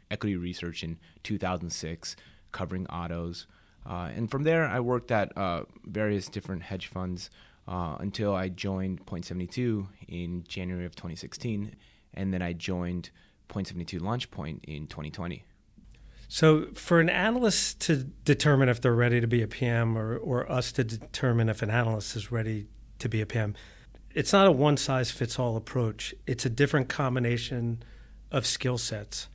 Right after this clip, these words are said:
Speaker 2: But f-, from the analyst standpoint, there should be very little doubt. They should be extremely confident that they're an expert in the sector that they cover. For a senior analyst, one of the career traps that they can fall into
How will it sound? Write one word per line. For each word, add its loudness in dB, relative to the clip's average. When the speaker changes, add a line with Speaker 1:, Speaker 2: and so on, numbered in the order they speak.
Speaker 2:
But 4
f-, -14
from 2
the 4
analyst 4
standpoint, -2
there 2
should 2
be 4
very 6
little 4
doubt. -2
They 4
should 4
be 4
extremely 6
confident 2
that -2
they're 2
an 4
expert 2
in -2
the 0
sector 0
that 2
they 4
cover. 0
For 4
a 8
senior 6
analyst, 4
one 6
of 4
the 4
career 2
traps -2
that -8
they -4
can -10
fall -2
into -6